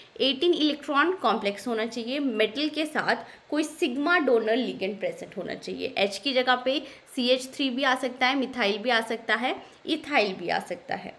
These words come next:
ठीक है। सिग्मा डोनर and butyl भी आ सकता है। यहाँ पे सिग्मा डोनर लिगेंड प्रेजेंट होना चाहिए और मेटल के साथ alkene attached होनी चाहिए, ठीक है। So ये conditions हैं।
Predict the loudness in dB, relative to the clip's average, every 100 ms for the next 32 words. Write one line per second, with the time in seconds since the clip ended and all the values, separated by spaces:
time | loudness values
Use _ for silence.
0 | -12 -6 -2 -2 -2 0 2 2 2 0
1 | 2 2 2 2 2 2 0 -6 -6 -6
2 | -2 -2 -2 -4 -2 0 -2 -6 -18 -6
3 | -4 2 4 6 6 4 4 2 0 -2
4 | -4 -2 -2 -2 -4 -2 -4 -4 -2 -2
5 | -2 -4 -6 -16 -8 2 4 6 4 0
6 | -14 -20 _ -2 2 2 2 2 2 2
7 | 4 4 2 -4 -2 0 0 -4 -2 0
8 | 4 2 0 -8 2 2 2 -2 -6 -10
9 | -12 -12 -12 -14 -16 -20 -10 -4 0 0
10 | -2 -8 -6 -2 -2 0 0 0 -2 -2
11 | -2 -4 -6